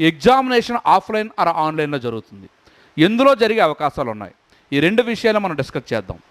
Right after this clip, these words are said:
ఓకేనండి? So ఎగ్జామ్ వచ్చేసరికి మీరు ఒకటే గుర్తుంచుకోండి, already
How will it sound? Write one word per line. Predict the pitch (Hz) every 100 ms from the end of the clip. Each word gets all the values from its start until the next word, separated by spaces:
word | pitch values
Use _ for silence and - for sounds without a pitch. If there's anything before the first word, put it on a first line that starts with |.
| -
ఓకేనండి? | 147 180 190 220 - _ - - - -
So | 277 220 226 - 190 190
ఎగ్జామ్ | 170 277 294
వచ్చేసరికి | 269 269 262 254 - 254 220
మీరు | 220 202
ఒకటే | 190 226
గుర్తుంచుకోండి, | 185 - 190 - 185 170 175 - _ _ _ _ - 160
already | 220 240 247